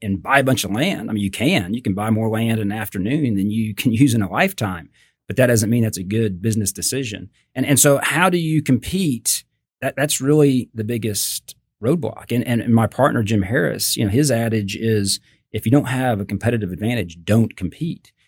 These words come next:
And, and I think the key to that is if, if you're just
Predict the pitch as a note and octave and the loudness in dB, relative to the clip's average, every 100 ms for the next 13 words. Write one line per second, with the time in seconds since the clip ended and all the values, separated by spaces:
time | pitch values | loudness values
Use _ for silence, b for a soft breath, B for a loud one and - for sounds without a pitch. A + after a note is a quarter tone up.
0 | _ - A#2+ B2 A#2+ D#3+ D#3+ B2 - - | _ -4 0 0 2 0 0 -4 -8 -4
1 | G3+ E3+ B2+ C3+ D3+ D3+ D3 - B2 B2 | -2 0 0 2 2 2 0 -2 -2 0
2 | A#2 G#2 - _ _ _ C3+ B2+ - - | 0 -2 -4 _ _ _ 0 0 -2 -10
3 | - - C#3 F#3+ E3 D3+ - | -8 -8 -2 -2 2 0 0